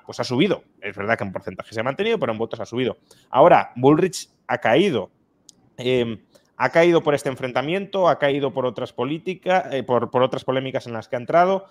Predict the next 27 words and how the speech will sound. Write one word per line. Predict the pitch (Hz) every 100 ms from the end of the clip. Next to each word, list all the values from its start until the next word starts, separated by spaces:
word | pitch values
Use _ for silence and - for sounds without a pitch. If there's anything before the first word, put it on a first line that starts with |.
| _ _ -
ha | 156
perdido | 175 160 147 175 165 151
los | 135
votos | 139 151 151 143 127
de, | 127 131 123 120 113
de | 123
Larreta | 120 117 135 147 139 123
que | 123
s-, | - -
quizás | - 117 135 -
se |
hayan | 127 123 120
ido | 113
a | 113
Massa. | 131 165 - 190 185
Es | _ _
decir, | 135 139
esa | 170 185
transferencia | 185 165 175 170 - 156
de | 151
voto, | 165 170 175
¿cómo, | - 147 147 139 -
cómo | 147 147
creéis | 143 131
que | -
ha |
funcionado? | 113 110 - 92 87